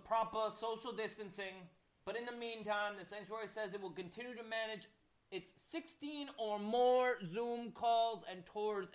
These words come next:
a day. You know, check 'em out. Go to the YouTube. Type in the Catskill Animal Sanctuary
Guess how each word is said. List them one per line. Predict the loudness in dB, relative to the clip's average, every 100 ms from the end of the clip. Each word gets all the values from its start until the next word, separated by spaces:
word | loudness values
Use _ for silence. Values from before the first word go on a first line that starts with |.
| -6
a | -6 2
day. | 4 4 0 -6 _ _ _ _ _ _ _ _ _ -20 -10
You |
know, | -2 0 -2 -8 -4
check | 0 0
'em | 2
out. | 2 0 -4 -18 _ _ _ _ 2
Go | 2 2
to | -2
the | -2
YouTube. | -2 -2 -4 -4 -4 -6 -16 _ _ _ -20 _ _ 2
Type | 4 4 -2
in | -2 -2 -2
the |
Catskill | 2 4 4 0 -4 0 -2
Animal | 2 2 2
Sanctuary | -2 -4 0 2 2 2